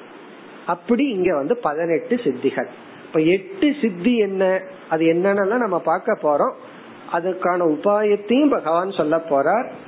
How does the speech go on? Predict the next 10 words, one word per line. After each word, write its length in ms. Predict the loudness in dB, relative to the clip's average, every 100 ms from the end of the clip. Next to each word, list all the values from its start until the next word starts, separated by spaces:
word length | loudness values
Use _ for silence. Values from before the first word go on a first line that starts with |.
| -16 -4
அது 280 | -4 0 0 2
இறைவனிடத்துல 1040 | 2 4 2 0 0 0 0 -2 -2 -2 -2 0
இயற்கையா 580 | 0 0 -2 -4 -2 -4
இருக்கு. 280 | -8 -12 -16 -18 -18 -10 -2
பகவானுடைய 920 | 0 0 2 2 0 2 2 4 2 2
நேச்சர், 580 | 2 2 0 -2 -2 -4 -14 -8 -4
பகவானிடத்துல 760 | 0 2 2 2 0 -2 0
இது 180 | 0 2
இயற்கையா 480 | 2 2 0 2 2
இருக்கான். 340 | 2 -2 -4